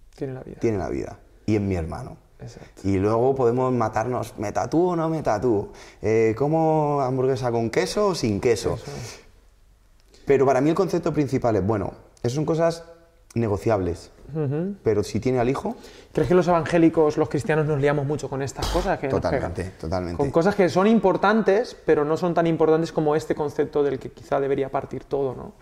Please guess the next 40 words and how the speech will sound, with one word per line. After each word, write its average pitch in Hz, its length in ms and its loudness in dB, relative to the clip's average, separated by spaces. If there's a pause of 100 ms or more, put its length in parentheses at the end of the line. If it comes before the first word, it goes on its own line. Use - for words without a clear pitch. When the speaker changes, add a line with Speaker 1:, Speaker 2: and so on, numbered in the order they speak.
(440)
Speaker 2:
Si - 160 -2
alguien 135 200 2
tiene 131 160 0
al 120 80 2
hijo, 123 160 -2
tiene 98 180 -2
la 82 120 -2
vida. 80 360 -6
Y 98 80 0
el 117 80 2
Speaker 1:
Ujú. 127 80 0
Speaker 2:
resto, 127 460 -4 (760)
mi 110 180 0
opinión 113 320 2
no 139 80 -2
es 123 60 -4
igual 101 200 0
que 90 60 -4
hace 90 160 -2
diez 85 160 -2
años. 92 360 -4 (920)
Speaker 1:
Mm. 139 220 -8 (200)
Speaker 2:
En, 101 260 -4
no, 123 300 0
no 160 160 2
digo 170 180 2
que 131 80 -2
en 123 120 0
todo, 156 360 0 (240)
pero 117 140 0
hay 127 60 0
muchas 156 240 -2
cosas 151 380 -4
que 117 140 -2
yo 107 120 2
las 127 140 0
veía 127 240 2
con 95 140 -2
una 110 180 -2
firmeza 110 880 -2